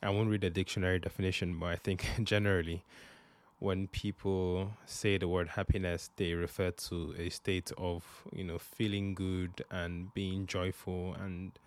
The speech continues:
sort of being elated. And I think that's a good way to describe, you know, the emotions that we feel. However, speaking from a, I guess, biological or biochemistry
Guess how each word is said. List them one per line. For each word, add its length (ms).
sort 220
of 180
being 240
elated. 520
And 160
I 60
think 160
that's 180
a 80
good 260
way 220
to 100
describe, 640
you 80
know, 100
the 160
emotions 560
that 180
we 120
feel. 480
However, 320
speaking 360
from 680
a, 480
I 80
guess, 240
biological 800
or 80
biochemistry 1120